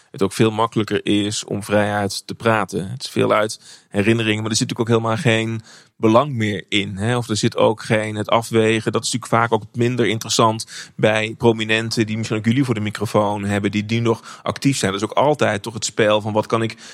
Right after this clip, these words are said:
wel vertellen, wat kan ik niet vertellen, hè? Wat, wat, wat kan ook, hè, vanuit communicatieoogpunt wel of niet slim zijn.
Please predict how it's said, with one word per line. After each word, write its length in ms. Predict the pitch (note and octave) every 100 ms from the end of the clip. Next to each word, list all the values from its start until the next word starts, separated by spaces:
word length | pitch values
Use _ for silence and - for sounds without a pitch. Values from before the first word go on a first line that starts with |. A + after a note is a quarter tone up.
| -
wel 260 | - G#2 G#2
vertellen, 280 | G2+ G#2+ G#2
wat 100 | A2
kan 140 | A2+
ik 80 | G#2
niet 160 | A2 G#2+
vertellen, 420 | A2+ A2 G#2 G#2
hè? 160 | G2+ C3
Wat, 140 | A#2
wat, 160 | G#2+ G2+
wat 140 | G#2
kan 200 | - A2
ook, 340 | F#2+ G#2+ G#2+ B2
hè, 160 | B2
vanuit 280 | C3 A2+ G#2
communicatieoogpunt 1400 | - A2+ A2 A2+ A2+ - A2+ - - - - A2 - A2
wel 160 | A2+ A2+
of 80 | A2+
niet 120 | G#2
slim 260 | - C3
zijn. 320 | C3 F#2+ F#2